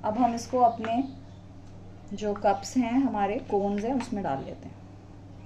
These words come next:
ये presentation के लिए बहुत ही अच्छा लगता है। अगर आप, आपके घर पे कोई party है या आप बच्चों को कोई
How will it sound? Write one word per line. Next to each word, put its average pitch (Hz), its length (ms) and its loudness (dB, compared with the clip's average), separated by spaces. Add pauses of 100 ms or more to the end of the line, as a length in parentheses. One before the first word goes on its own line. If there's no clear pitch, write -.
(2500)
ये 233 140 8
presentation 262 720 10
के 262 100 12
लिए 262 80 12
बहुत 226 440 10
ही 254 80 8
अच्छा 240 260 6
लगता 220 300 4
है। 226 160 8
अगर 202 320 8
आप, 208 320 6 (300)
आपके 202 280 4
घर 240 160 10
पे 233 120 2
कोई 233 160 4
party 220 500 6
है 214 460 12
या 190 180 8
आप 202 420 6
बच्चों 208 280 4
को 226 160 4
कोई 220 420 4